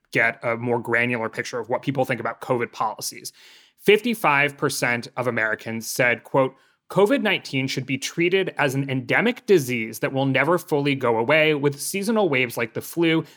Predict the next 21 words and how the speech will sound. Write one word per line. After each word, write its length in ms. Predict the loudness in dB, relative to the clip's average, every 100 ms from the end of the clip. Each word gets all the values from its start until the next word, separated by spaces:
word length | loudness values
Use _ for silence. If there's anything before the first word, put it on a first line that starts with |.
| -2
that 80 | 2
we 120 | 4
should 180 | 4 2
respond 540 | 0 2 2 4 4
to 220 | 4 2
with 260 | 4 2 2
vaccines 680 | 0 0 -6 -2 0 0 0
or 260 | -2 2
other 280 | 2 4 2
treatments 560 | 0 -4 -2 -2 -4 -6
to 120 | -6
reduce 400 | -6 -2 -4 -2
the 140 | -4
severity 640 | -4 -4 -2 -2 -2 -6 -8
of 160 | -8 -6
illness." 320 | -8 -8 -16 _ _
It's 100 | -18
fifty-five 640 | 0 2 2 0 2 2 0
percent 360 | -6 -4 -6
of 80 | -8
Americans. 500 | -8 -8 -10 -16 -20